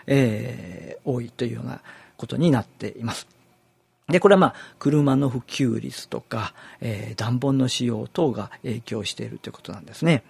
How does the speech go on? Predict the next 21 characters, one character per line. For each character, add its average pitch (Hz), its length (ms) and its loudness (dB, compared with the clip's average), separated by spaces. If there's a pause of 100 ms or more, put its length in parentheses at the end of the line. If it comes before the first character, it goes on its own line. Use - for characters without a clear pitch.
(520)
で、 - 200 2 (340)
え 160 320 6
ー、 170 40 4
ま 165 100 6
あ、 - 20 0
こ 214 160 6
う 208 60 10
い 208 40 6
う - 40 6
中 220 240 6
で 120 100 -2
で 95 120 -8
す - 120 0
ね、 143 200 4
え 131 180 -2
ー、 - 20 0
ま 135 120 4
あ、 - 20 0
消 196 180 8
費 208 160 4
に、 180 340 4